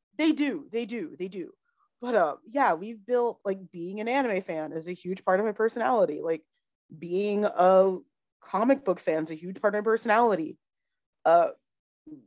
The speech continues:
downplaying my intelligence because of the patriarchy is unfortunately a huge <laughs> part of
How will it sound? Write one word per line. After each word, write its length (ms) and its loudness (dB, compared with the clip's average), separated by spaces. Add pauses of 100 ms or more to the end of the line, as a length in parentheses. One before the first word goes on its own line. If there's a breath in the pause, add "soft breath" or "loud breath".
(380)
downplaying 760 2
my 180 -2
intelligence 920 -4
because 540 -2 (120)
of 220 -4
the 80 -10
patriarchy 880 -2
is 100 -10
unfortunately 760 -4
a 40 -6
huge 320 -12
<laughs> 60 -16
part 160 -6
of 80 -18